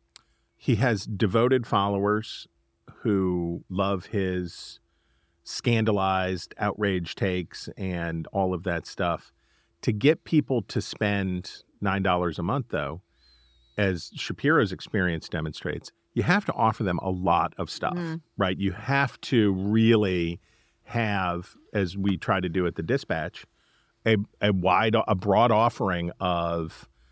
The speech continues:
Speaker 1: all of this stuff. I don't think you can get nine dollars a month for daily rants from Tucker Carlson. You'd have to have a lot more stuff because in the end,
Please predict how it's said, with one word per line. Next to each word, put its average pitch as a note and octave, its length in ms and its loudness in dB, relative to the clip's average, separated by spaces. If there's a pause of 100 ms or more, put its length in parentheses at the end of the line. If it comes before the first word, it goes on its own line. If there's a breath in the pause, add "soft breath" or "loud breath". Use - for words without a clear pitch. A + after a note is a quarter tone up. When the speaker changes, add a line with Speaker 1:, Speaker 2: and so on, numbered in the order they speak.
(400)
Speaker 1:
all G2 220 4
of F#2 120 0
this F#2 180 -2
stuff. G2+ 460 0
I G2+ 100 0
don't A2+ 180 2
think A2+ 200 -2
you A2 60 0
can G2+ 140 -2
get F#2 180 0
nine F#2+ 220 2
dollars F2+ 340 2
a F#2 40 -2
month F2+ 320 -2
for E2+ 400 -2
daily F2+ 480 -4
rants F#2 440 -4
from F2+ 200 -4
Tucker F#2+ 260 -4
Carlson. A2+ 460 2
You'd E2 160 -2
have F2+ 240 -4
to - 80 -6
have E2+ 480 -2 (560 soft breath)
a G2+ 80 0
lot F#2+ 240 2
more F#2 160 0
stuff G2+ 680 0
because F#2 720 -2
in C3 140 0
the G2+ 160 2
end, G2 420 -2